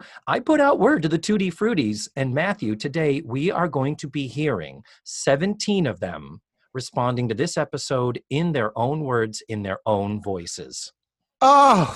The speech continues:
Speaker 2: thank God that's the love fest you were talking about.
Speaker 1: Wh-, what did, <laughs> did you think I was
Speaker 2: Oh.
Speaker 1: talking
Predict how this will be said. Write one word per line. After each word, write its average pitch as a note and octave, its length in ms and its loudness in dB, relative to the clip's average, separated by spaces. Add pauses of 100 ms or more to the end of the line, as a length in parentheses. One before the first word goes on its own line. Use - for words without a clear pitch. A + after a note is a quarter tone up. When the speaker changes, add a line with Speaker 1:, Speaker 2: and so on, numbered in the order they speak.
Speaker 2:
thank G3+ 320 2
God A#3 340 4
that's G3 280 4
the F3+ 140 6
love D#3 280 6
fest - 360 2
you D3 100 6
were C3+ 100 6
talking A2+ 460 2
about. E2+ 380 -4 (240)
Speaker 1:
Wh-, - 160 -12
what A#2+ 160 -2
did, D#3 180 -6
<laughs> - 60 -20
did F#3+ 340 2
you B3 80 6
think - 340 2
I - 140 4
was D#3+ 120 2
Speaker 2:
Oh. A3+ 240 8
Speaker 1:
talking - 380 -4